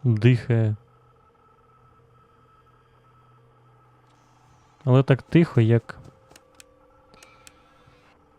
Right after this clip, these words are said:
Чіка. Вони з котами помінялись диханням. Так, до мультиварки.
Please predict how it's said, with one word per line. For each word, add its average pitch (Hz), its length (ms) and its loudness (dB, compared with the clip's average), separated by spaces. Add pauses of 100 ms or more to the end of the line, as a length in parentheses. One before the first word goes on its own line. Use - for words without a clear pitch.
(1700)
Чіка. - 540 -2 (2750)
Вони 135 200 4
з - 100 -8
котами 127 380 2
помінялись 110 520 2
диханням. 110 500 -4 (2250)
Так, 117 300 0
до 120 120 2
мультиварки. 120 800 0